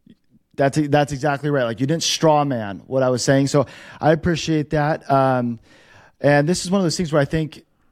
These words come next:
for now it's just agree to disagree, but I really appreciate you having the conversation, uh, with me. There,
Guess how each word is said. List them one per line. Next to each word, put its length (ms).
for 140
now 240
it's 100
just 180
agree 260
to 100
disagree, 380
but 160
I 140
really 260
appreciate 360
you 100
having 580
the 140
conversation, 920
uh, 420
with 300
me. 160
There, 320